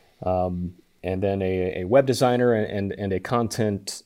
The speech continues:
specialist whose job is not only to kind of produce and package content, but also, um, look at analytics, tell us how we're performing, how we can optimize, um, things like that. So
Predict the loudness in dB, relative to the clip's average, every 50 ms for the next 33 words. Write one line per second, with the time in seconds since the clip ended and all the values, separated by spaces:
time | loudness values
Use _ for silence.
0 | _ -10 -8 -8 0 4 4 4 4 4 0 -2 -2 -2 -2 -4 -6 -8 -10 -4
1 | -2 0 0 0 0 -2 -2 -2 -2 0 2 2 2 2 2 0 0 -2 -2 -2
2 | -4 -6 -6 -8 -6 _ 0 2 2 2 0 0 -2 -2 -2 -2 -2 -6 -12 _
3 | _ -6 -4 -4 -4 -4 -4 -2 -2 -2 -2 -2 -6 -6 -4 -2 -2 -2 -2 -4
4 | -6 -4 -4 -4 -4 -4 -4 -4 -4 -2 -2 -2 -2 0 0 0 0 2 2 0
5 | 0 -2 -6 -8 -16 _ _ -10 -8 -6 -6 -6 -6 -6 -8 -10 -12 -14 -20 -20
6 | _ _ -2 0 0 0 0 0 0 -2 -2 -4 -4 -6 -6 -4 -2 -2 -2 -2
7 | -2 -2 -4 -4 -6 -10 -4 0 2 2 2 2 0 0 -2 -2 -4 -4 -4 -4
8 | -4 -4 -4 -4 -4 -4 -4 -2 -4 -4 -4 -6 -6 -8 -14 -20 -20 _ _ _
9 | -6 -4 -4 -2 -4 -6 -8 _ -6 -6 -4 -4 -4 -4 -4 -4 -4 -4 -2 -2
10 | -2 0 0 2 2 0